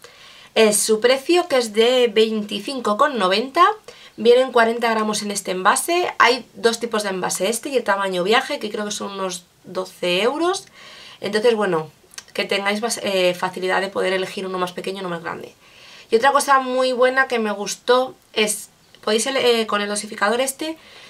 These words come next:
podéis echar la cantidad de producto que os sea necesario. No es como el de Garnier, que es asqueroso porque lo echas y se te cae todo el producto en la mano. Y entonces no tienes facilidad de decidir cuánto producto quieres gastar. Y muchas veces acabas lavándote la mano, quitándote todo el exceso que te sobra.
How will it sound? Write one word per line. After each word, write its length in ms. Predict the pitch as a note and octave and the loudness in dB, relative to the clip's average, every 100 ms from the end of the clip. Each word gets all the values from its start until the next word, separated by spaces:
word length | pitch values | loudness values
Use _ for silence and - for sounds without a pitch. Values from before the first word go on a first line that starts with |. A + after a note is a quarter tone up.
| - | -8
podéis 380 | G#3+ A3 A#3+ - | 4 4 4 0
echar 300 | A#3+ A#3 B3+ | -2 0 -2
la 120 | C4+ | -2
cantidad 340 | C4+ A3 A3 A3+ | -2 -2 0 0
de 60 | |
producto 280 | A#3+ B3+ C4 | 2 0 0
que 80 | B3 | -4
os 80 | A#3 | -4
sea 380 | A#3 A#3+ B3 - _ | 0 2 2 0 _
necesario. 640 | F#3+ F#3 F#3 G3 F#3+ F#3 | -12 -8 -6 -2 -2 -2
No 140 | F3+ G3+ | -4 -6
es 80 | |
como 720 | G#3 B3 A3+ A3+ A3+ A3 G#3+ - | -4 -2 0 0 2 2 0 0
el 160 | A3 | -2
de 100 | G#3 | -2
Garnier, 560 | F#3+ F3 F3+ F#3+ A#3+ - - - - _ | 2 2 2 -2 -2 -4 -18 -20 -20 _
que 80 | F#3 | -8
es 60 | |
asqueroso 500 | F#3+ - - G#3+ A3 | -6 -6 -4 -4 -4
porque 260 | A#3+ G3 - | -4 -6 -4
lo 120 | F3+ | -2
echas 380 | G3 G#3 C#4 - | -2 -4 -6 -6
y 40 | - | -8
se 120 | - | -8
te 80 | F#3 | -2
cae 180 | G#3 G#3 | -2 -4
todo 500 | - C4+ C#4+ C4+ B3 | 0 4 4 4 2
el 100 | A#3+ | 0
producto 320 | A3+ A3 G#3+ G3+ | 0 -4 -4 -4
en 40 | |
la 100 | F#3 | -4
mano. 280 | E3+ E3 E3 | -2 -4 -4
Y 60 | F3+ | -4
entonces 480 | F#3+ G#3 A3+ - | -4 -4 -6 -6
no 240 | - G#3 G#3 | -10 -6 -2
tienes 260 | A3 A3+ | -2 -4
facilidad 500 | A3 G#3 G#3 G3 G3 | -4 -8 -6 -4 -2
de 80 | G#3 | -2
decidir 340 | G#3+ G#3 G3 G#3+ | -4 -8 -8 -4
cuánto 240 | G3+ G3 | -6 -6
producto 260 | G3 G3 F#3 | -10 -10 -8
quieres 180 | G3 | -8
gastar. 380 | F3 F3 - E3+ - - - - | -6 -8 -6 -6 -8 -20 -20 -12
Y 60 | |
muchas 300 | G3 F#3+ G#3 | -10 -2 -2
veces 200 | G#3 G#3+ | -2 -6
acabas 320 | G3+ G3+ G3 | -4 -2 -2
lavándote 300 | F3 F3+ G3+ | 0 -2 -2
la 80 | G#3 | -4
mano, 240 | G#3 G#3 A3 | -2 -2 -4
quitándote 360 | G#3+ G3 G#3+ | -4 -6 -8
todo 260 | G#3 G3+ G3+ | -8 -8 -6
el 60 | |
exceso 360 | G3+ G3 G3 G#3+ | -10 -10 -10 -8
que 160 | F#3+ F3+ | -6 -6
te 140 | E3+ | -6
sobra. 400 | - E3 - - | -8 -8 -10 -18